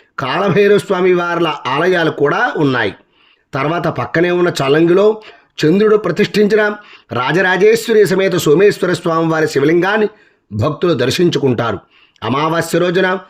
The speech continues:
సముద్ర స్నానం చేస్తే మోక్షం కలుగుతుందని భక్తుల విశ్వాసం. కాకినాడ జిల్లా నుంచే కాకుండా ఉమ్మడి తూర్పుగోదావరి జిల్లా నలుమూల నుంచి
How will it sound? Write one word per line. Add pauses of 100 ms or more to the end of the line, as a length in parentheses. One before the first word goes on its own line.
(240)
సముద్ర
స్నానం
చేస్తే
మోక్షం
కలుగుతుందని (460)
భక్తుల
విశ్వాసం. (440)
కాకినాడ
జిల్లా
నుంచే
కాకుండా (580)
ఉమ్మడి
తూర్పుగోదావరి
జిల్లా
నలుమూల
నుంచి